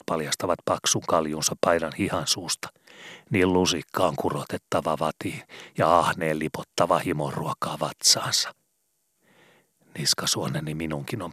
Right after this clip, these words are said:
pehmitettävä ja nieltävä sisuni harjaskarvat, livattava häntää piskin hajukuonossa Langholman edessä,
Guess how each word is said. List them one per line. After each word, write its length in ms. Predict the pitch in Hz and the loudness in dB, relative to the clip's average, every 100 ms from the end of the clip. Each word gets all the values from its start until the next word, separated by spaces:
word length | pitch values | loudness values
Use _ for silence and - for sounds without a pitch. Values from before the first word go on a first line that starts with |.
| - | -6
pehmitettävä 840 | 85 - 123 - - - - - - | -6 -6 -6 -8 -10 -10 -10 -10 -10
ja 120 | - 80 | -6 -2
nieltävä 420 | 78 76 85 82 | -2 -2 0 2
sisuni 420 | - 90 87 78 | 4 4 2 -2
harjaskarvat, 880 | 80 87 82 76 - - 95 - - - - - - - | 0 2 2 0 0 -2 -6 -8 -10 -16 -16 -16 -18 -8
livattava 560 | 107 82 80 - 82 82 | 0 0 0 2 4 6
häntää 460 | 90 87 - 92 82 | 6 4 2 -2 0
piskin 440 | 110 90 - - 101 | 2 4 4 0 -2
hajukuonossa 960 | 92 85 82 - 87 78 69 - 90 | 0 2 0 0 2 2 2 2 4
Langholman 540 | 82 85 - 85 76 78 | 6 4 2 -4 -2 -2
edessä, 500 | 82 78 - - | 0 2 4 2